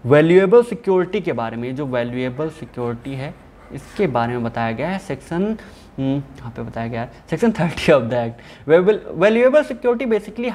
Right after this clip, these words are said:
हर वो चीज़ है जिसको आप मॉनेटरी, अ, वैल्यू जिसकी निकाल सकते हैं, जिसको आप, अम, देकर, लेकर, बेचकर, कैसे भी करके पैसा निकाल सकते हैं। ये प्रॉमिसरी नोट भी हो सकता है, ये चेक भी हो सकता है,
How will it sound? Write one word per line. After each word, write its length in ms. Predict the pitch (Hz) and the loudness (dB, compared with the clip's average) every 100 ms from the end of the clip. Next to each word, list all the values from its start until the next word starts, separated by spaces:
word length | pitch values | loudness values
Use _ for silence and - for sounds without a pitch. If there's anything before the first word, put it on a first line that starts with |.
| 190 | -2
हर 140 | 208 | -2
वो 200 | 208 214 | 0 -2
चीज़ 460 | 180 - 160 190 180 | -4 -8 -6 -6 -4
है 180 | 196 | -6
जिसको 300 | 151 147 - | -8 -10 -8
आप 180 | 208 190 - | -8 -8 -8
मॉनेटरी, 760 | 113 127 147 147 - 208 220 - | -4 -4 -4 -6 -2 0 0 -2
अ, 240 | 127 131 135 | 0 0 0
वैल्यू 420 | 143 143 151 180 | -2 0 2 2
जिसकी 240 | 170 175 | 0 -4
निकाल 260 | 143 113 110 | -4 -4 -6
सकते 200 | 113 135 | -6 -8
हैं, 80 | 135 | -8
जिसको 260 | 135 - | -8 -6
आप, 200 | 95 - - - - - 123 | -6 -6 -20 -20 -18 -10 -4
अम, 160 | 127 | -4
देकर, 460 | 117 165 180 170 151 | 2 4 4 2 0
लेकर, 440 | 151 147 147 151 | 0 -2 -4 -8
बेचकर, 540 | 139 120 131 - 135 131 - - | -6 -4 -4 -6 -10 -12 -12 -6
कैसे 220 | 127 139 | -4 -2
भी 80 | 135 | -4
करके 200 | 139 175 | -4 -4
पैसा 300 | - 117 131 | -4 -4 -4
निकाल 260 | 120 - | -6 -8
सकते 280 | 117 110 - | -10 -12 -10
हैं। 200 | 107 101 - - - - - - - - | -10 -10 -14 -20 -20 -20 -20 -20 -12 -4
ये 60 | |
प्रॉमिसरी 440 | 135 123 120 117 127 | 0 0 0 -4 -4
नोट 260 | 120 135 | -2 -2
भी 60 | 170 | -2
हो 80 | 170 | -4
सकता 280 | 170 - 160 | -6 -6 -6
है, 280 | 139 - | -6 -8
ये 60 | 104 | -12
चेक 220 | - 104 - | -12 -14 -8
भी 60 | 165 | -6
हो 80 | 170 | -6
सकता 320 | 160 - 156 | -8 -8 -8
है, 180 | 135 | -8